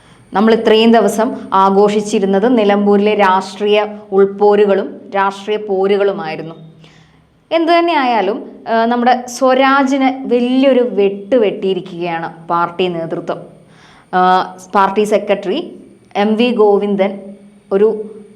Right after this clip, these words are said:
ഇന്റർവ്യൂവിൽ പറഞ്ഞത് വലിയ വിവാദമായി ബാധിച്ചിരിക്കുകയാണ് സ്വരാജിനെ. സ്വരാജിനത്, ആ, വെളുപ്പിക്കാൻ ശ്രമിക്കുന്നുണ്ടെങ്കിലും എത്രത്തോളം അത് വെളുക്കുമെന്നുള്ളത് അറിയില്ല.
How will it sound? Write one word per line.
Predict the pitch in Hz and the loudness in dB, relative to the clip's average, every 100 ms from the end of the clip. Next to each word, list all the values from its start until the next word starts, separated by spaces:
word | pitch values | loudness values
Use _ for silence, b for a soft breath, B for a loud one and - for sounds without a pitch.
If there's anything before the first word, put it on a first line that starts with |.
| _ _ | _ _
ഇന്റർവ്യൂവിൽ | 202 208 220 226 226 233 233 226 | -4 0 2 2 2 2 2 0
പറഞ്ഞത് | 190 185 196 190 196 185 | -2 -2 -2 -2 -2 -4
വലിയ | 185 202 | -2 0
വിവാദമായി | 196 185 175 202 214 220 226 202 190 | 0 -2 0 2 2 2 0 -2 -6
ബാധിച്ചിരിക്കുകയാണ് | 185 190 170 180 185 202 208 180 180 170 | -8 -8 -6 -4 -4 -4 -4 -4 -6 -8
സ്വരാജിനെ. | 170 160 156 156 156 160 - B B B | -8 -8 -6 -8 -8 -12 -14 B B B
സ്വരാജിനത്, | 214 220 220 226 254 240 233 240 | 2 4 4 2 2 2 0 -2
ആ, | 233 - 196 196 202 196 | -6 -4 0 2 0 2
വെളുപ്പിക്കാൻ | 196 196 220 226 233 | 2 4 2 0 0
ശ്രമിക്കുന്നുണ്ടെങ്കിലും | 226 208 214 226 214 208 208 208 | -2 -4 -4 -4 -2 -2 -2 -2
എത്രത്തോളം | 196 202 - 214 220 | -4 -4 -2 0 0
അത് | 214 | -2
വെളുക്കുമെന്നുള്ളത് | 208 196 202 233 226 214 202 196 208 175 | 0 0 0 -2 -2 -2 -2 0 -2 -4
അറിയില്ല. | 170 175 165 175 | -4 -4 -4 -4